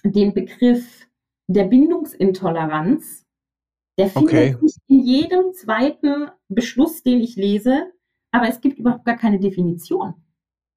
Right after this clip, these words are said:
Speaker 1: Es gibt
Speaker 2: Das höre ich
Speaker 1: keine
Speaker 2: auch zum ersten Mal. Also ich habe
Speaker 1: Es
Speaker 2: letztens erst eine, <laughs> eine einjährige Fortbildung gemacht zur Arbeit mit, therapeutischen Arbeit mit Bindungsverletzungen, aber Bindungsintoleranz ist mir jetzt auch neu. Was, was heißt das?
Speaker 1: Dankeschön. Bindungsintoleranz wird genutzt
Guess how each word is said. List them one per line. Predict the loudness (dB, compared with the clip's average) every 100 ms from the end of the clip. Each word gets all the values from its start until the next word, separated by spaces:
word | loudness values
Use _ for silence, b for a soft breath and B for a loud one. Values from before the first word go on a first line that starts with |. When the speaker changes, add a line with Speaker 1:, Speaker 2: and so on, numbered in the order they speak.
| _ _ -2
Speaker 1:
Es | -2 0
gibt | -4 -4 -10 -2
Speaker 2:
Das | 0 2
höre |
ich | 2
Speaker 1:
keine | 0
Speaker 2:
auch | -4
zum | -4
ersten | -4 -4 -6
Mal. | -6 -6 -8
Also | -8 -6
ich | -2
habe | 0
Speaker 1:
Es |
Speaker 2:
letztens | 0 -2 -6
erst | -6 -4
eine, | -6 -6
<laughs> | -8 -8 -8 -14 _
eine | -18 -14 -6
einjährige | -2 0 -2 -4
Fortbildung | -4 -6 -4 -2 -2
gemacht | -2 -6 -6
zur | -12 -6
Arbeit | -4 -4 -4
mit, | -8 -6
therapeutischen | -6 -4 -4 -4 -2
Arbeit | -4 -4
mit | -8
Bindungsverletzungen, | -6 -8 -6 -8 -6 -6
aber | -6 -8
Bindungsintoleranz | -6 -8 -8 -8 -6 -4 -4 -6 -8
ist | -10
mir | -10
jetzt | -10
auch | -10
neu. | -8 -6 -4
Was, | -6 -10 -8
was | -8 -4
heißt | -6 -6
das? | -10 -10 -12 -20 _
Speaker 1:
Dankeschön. | -8 -4 0 2 2 0 -2 -6 -12 _ _ _ _
Bindungsintoleranz | 2 2 2 -2 0 0 2 0 0 -2 -2
wird | 0 -2 -2 _ _
genutzt | 0 2 -2 -6 -20 -20 _